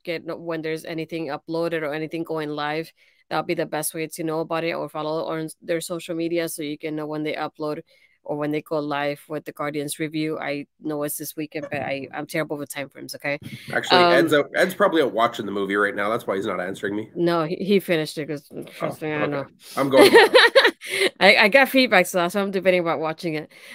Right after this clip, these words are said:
Speaker 1: Um, no, but before we go, I did wanna play one of the preview clips of my upcoming interview with Samira. Uh, it's gonna be on my YouTube channel this weekend, I think hopefully Saturday before the pay-per-view.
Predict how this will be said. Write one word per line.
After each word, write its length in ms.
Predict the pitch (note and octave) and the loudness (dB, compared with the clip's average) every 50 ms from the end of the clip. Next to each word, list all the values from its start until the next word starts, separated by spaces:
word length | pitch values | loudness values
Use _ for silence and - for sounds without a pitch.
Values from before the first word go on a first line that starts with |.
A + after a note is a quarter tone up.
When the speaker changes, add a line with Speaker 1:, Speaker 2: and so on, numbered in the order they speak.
| - _ - | -18 _ 2
Speaker 1:
Um, 320 | - F3 E3+ E3 E3+ F#3 | 4 4 6 4 4 2
no, 140 | G#3+ A3 G#3+ | 2 2 2
but 160 | G#3+ A3+ G3+ | 2 2 2
before 260 | G#3 G#3 G3 A3 A3+ A3+ | 2 0 2 0 0 0
we 140 | B3 B3+ | -2 -2
go, 120 | A3+ A#3+ A3 | 0 2 2
I 140 | - - F#3 | 2 2 0
did 200 | - G3 F#3+ - | 0 0 -2 -2
wanna 200 | F#3+ G3+ F#3+ F#3+ | 0 -2 -2 -2
play 300 | F#3+ - G3+ F#3 F3+ E3 | -2 0 0 0 0 0
one 240 | F3 F#3 F3+ F3+ F3+ | -2 -2 -2 0 0
of 60 | E3+ | 0
the 100 | F3+ F3 | 0 -2
preview 440 | - - F#3 E3+ E3 E3+ E3+ E3 - | -2 -4 -4 -4 -2 -2 -4 -4 -4
clips 300 | _ F3 E3 - - - | _ -10 -10 -8 -8 -10
of 100 | E3+ D#3 | -8 -6
my 160 | E3 D#3+ A#2 | -6 -6 -4
upcoming 380 | - E3 - - F3 E3+ E3 - | -6 -8 -8 -6 -6 -4 -4 -4
interview 320 | D#3+ D#3 D#3 D#3+ D#3 D3+ | -4 -6 -6 -6 -6 -6
with 140 | D#3 D#3+ D3+ | -6 -8 -8
Samira. 680 | - - D#3+ E3 E3 E3 E3 E3 E3 - - D3+ D#3 D3+ | -10 -10 -6 -2 -2 0 0 -2 -2 -4 -4 -4 -4 -6
Uh, 20 | D3+ | -6
it's 100 | - - | -8 -8
gonna 140 | - D#3+ | -8 -8
be 260 | D3+ D#3+ D#3 D#3 D3+ - | -6 -6 -6 -6 -6 -6
on 160 | D#3 D#3 D#3 | -6 -6 -6
my 120 | D3+ D3+ | -4 -4
YouTube 240 | D#3 D3+ D3+ D#3+ D#3 | -6 -6 -8 -10 -14
channel 260 | - D#3 D#3 D3+ D3+ | -12 -10 -10 -10 -8
this 240 | C#3+ D#3 D3 - - | -8 -8 -8 -8 -8
weekend, 340 | E3+ D#3 D3 - E3 D#3 B2+ | -10 -10 -8 -8 -8 -8 -6
I 100 | D3+ D3+ | -8 -10
think 200 | - D3 - - | -10 -12 -12 -12
hopefully 520 | - E3 D#3 - _ E3+ E3 D#3+ D#3+ D#3 D3+ | -12 -14 -14 -12 _ -10 -8 -6 -6 -6 -8
Saturday 380 | - - D#3+ D#3 D#3+ D#3+ D#3+ | -8 -8 -8 -6 -4 -4 -4
before 420 | D3+ - D3+ - - E3 D#3 D3+ C#3+ | -4 -6 -10 -10 -10 -10 -10 -8 -8
the 100 | C3+ - | -8 -6
pay-per-view. 560 | - F3 E3+ - F#3+ F3+ E3+ F3+ F3 F3+ | -4 -4 -4 -2 -4 -2 -2 0 -2 -2